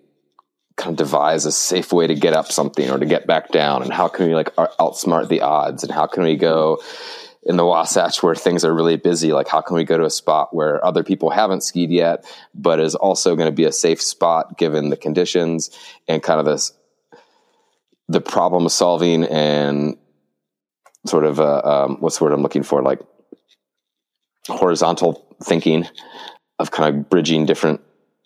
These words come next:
ideas to find a solution. I feel like that, like, skiing checked a lot of those boxes for me for, for quite a while.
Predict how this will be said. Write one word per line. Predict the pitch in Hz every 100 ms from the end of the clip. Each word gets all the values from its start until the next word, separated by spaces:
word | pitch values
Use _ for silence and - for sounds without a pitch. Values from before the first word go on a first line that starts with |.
| _ _ _ _ _ -
ideas | 85 76 82 78 -
to | 80
find | 78 76 73
a |
solution. | - 76 78 - 71 - - - -
I |
feel | - 107
like | 92 -
that, | 101 92 -
like, | 92
skiing | - 107 101
checked | 98 -
a |
lot | 90
of | 87
those | 87
boxes | - 78 - 80 -
for | - - 67
me | 67
for, | - 67 64 65 - _ -
for | 80
quite | - 73
a | 69
while. | 65 58